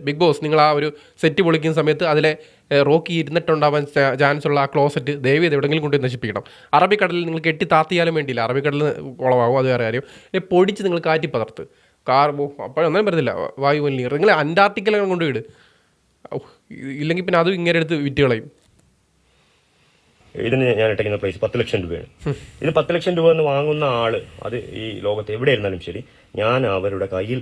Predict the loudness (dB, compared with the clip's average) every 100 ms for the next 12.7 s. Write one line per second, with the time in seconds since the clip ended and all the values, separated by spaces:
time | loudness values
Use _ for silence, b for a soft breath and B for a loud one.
0 | -8 -10 -10 -8 -8 -8 -10 -12 -14 -16
1 | -20 _ _ _ -8 -6 -6 -6 -8 -8
2 | -8 -10 -16 B B B -4 0 4 2
3 | 2 2 4 4 4 4 4 0 -8 -10
4 | -10 -8 -6 -8 -10 -10 -10 -16 -14 -14
5 | -12 -12 -12 -16 -16 -20 _ -4 -2 -2
6 | -4 -8 -14 -4 -4 -2 -4 -4 -6 -10
7 | -20 _ -14 B B B B B B _
8 | _ _ -10 -4 0 2 2 2 0 0
9 | 2 2 2 -2 -4 -4 -6 -4 -2 -2
10 | -2 -4 -4 -4 -6 -4 -2 -2 -2 -2
11 | -6 -10 -8 -8 -6 -6 -6 -6 -6 -6
12 | -8 -8 -6 -2 -2 -2